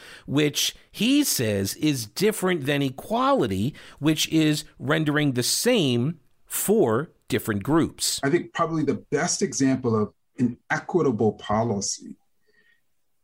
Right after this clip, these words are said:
Speaker 2: to, and distinguishing it from a, a, a policy of equality is the decision of the U S government to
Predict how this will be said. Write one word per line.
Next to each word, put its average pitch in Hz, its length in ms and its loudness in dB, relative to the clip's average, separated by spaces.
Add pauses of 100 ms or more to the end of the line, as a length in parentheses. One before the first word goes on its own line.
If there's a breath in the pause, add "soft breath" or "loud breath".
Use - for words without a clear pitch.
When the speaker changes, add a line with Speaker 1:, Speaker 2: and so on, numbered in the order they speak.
(520)
Speaker 2:
to, 143 240 0
and 135 140 8
distinguishing 147 720 2
it 110 140 -4
from 113 360 2 (920)
a, 127 80 2 (280)
a, 135 60 0
a 117 240 -4 (300)
policy 151 540 2
of 113 100 0
equality 113 880 0 (800 loud breath)
is 151 280 2
the 139 120 2
decision 147 540 2
of 117 100 0
the 120 100 4
U 131 200 6
S 117 160 -2
government 120 680 0 (1120)
to 127 720 4